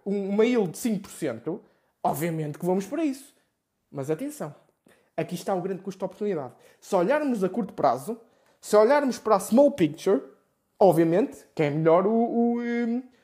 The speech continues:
o, o, o, hum, as Treasury Bonds. Mas se olharmos aqui para uma, uma coisa de longo prazo, nós conseguimos ver que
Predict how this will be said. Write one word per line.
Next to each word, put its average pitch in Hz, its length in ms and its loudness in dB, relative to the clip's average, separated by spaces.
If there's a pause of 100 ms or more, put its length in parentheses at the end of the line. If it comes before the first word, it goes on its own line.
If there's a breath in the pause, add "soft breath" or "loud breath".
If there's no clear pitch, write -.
(600 soft breath)
o, 220 40 0
o, 214 600 2
o, 208 60 8
hum, 175 880 2
as 190 100 -2
Treasury 226 460 2
Bonds. 190 440 0 (880 soft breath)
Mas 381 140 -8
se 370 140 0
olharmos 127 580 0
aqui 143 240 -2
para 139 340 -2 (600 loud breath)
uma, 202 320 0
uma 214 200 0
coisa 233 280 -2
de 165 120 -4
longo 269 280 0
prazo, 139 440 -4 (720)
nós 240 240 -4
conseguimos 247 540 -2
ver 139 280 -4
que 196 440 -6